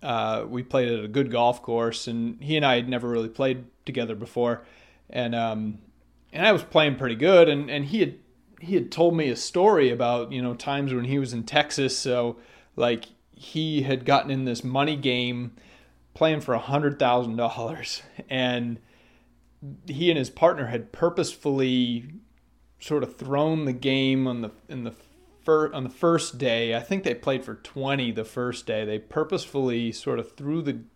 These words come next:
game on the first day and then circled back and wanted to play them for a hundred the next day, and that's when they turned it on, and, and they ended up winning the bet,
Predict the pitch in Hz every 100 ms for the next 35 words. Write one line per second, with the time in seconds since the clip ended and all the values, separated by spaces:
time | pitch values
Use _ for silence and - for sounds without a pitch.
0 | _ 135 127 123 117 113 - 131 131 -
1 | 117 117 113 - - - - _ - 131
2 | 127 120 113 160 143 131 107 127 123 123
3 | - 113 110 - _ _ - 131 131 120
4 | - 131 123 120 120 113 123 139 127 113
5 | 113 131 139 - 123 120 117 120 127 -
6 | 123 120 113 - 131 120 123 131 123 120
7 | 113 110 - _ _ _ _ _ _ _
8 | _ 143 135 160 147 123 117 139 165 151
9 | 120 104 _ 156 165 131 - 135